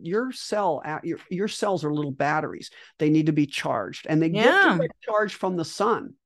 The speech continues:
Speaker 1: not just from your food. They actually get direct charge.
Speaker 2: Yeah.
Speaker 1: So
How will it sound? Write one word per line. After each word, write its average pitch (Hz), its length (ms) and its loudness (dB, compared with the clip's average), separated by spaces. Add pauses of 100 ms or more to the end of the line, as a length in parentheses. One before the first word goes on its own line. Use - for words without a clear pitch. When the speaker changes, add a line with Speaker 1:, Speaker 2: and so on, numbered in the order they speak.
(120)
Speaker 1:
not 190 220 0
just 254 180 0
from 247 160 2
your 202 120 0
food. 202 280 0
They 147 140 -4
actually 208 380 -6
get 190 120 -4
direct 175 220 -4
charge. 156 180 -6 (100)
Speaker 2:
Yeah. 320 220 0
Speaker 1:
So 196 380 -2